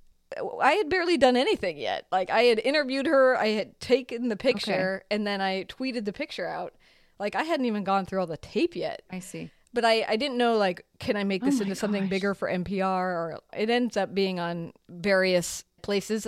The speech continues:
Speaker 1: on N P R. Like, it was on The Takeaway and other places. So it ends up becoming a, a different story that I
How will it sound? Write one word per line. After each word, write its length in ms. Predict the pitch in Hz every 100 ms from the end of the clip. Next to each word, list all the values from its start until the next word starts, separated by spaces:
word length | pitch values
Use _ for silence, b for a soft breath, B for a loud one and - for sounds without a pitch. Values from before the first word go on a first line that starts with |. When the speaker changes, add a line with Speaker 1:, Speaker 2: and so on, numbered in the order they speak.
| -
Speaker 1:
on 160 | 214 214
N 120 | 233
P 140 | 247
R. 280 | 247 254 254
Like, 160 | 214 165
it 100 | 175
was 140 | 190
on 100 | 190
The 80 | 180
Takeaway 640 | - 180 175 180 175 180 180
and 160 | 175 -
other 160 | 226
places. 380 | 208 214 196 170
So 100 | -
it 80 | 185
ends 180 | 247 262
up 80 | 240
becoming 380 | 214 - 220 190
a, 120 | 180 b b b b
a 80 | 196
different 340 | 190 226 214 -
story 360 | 208 202 190
that 140 | 185 180
I 300 | 175 175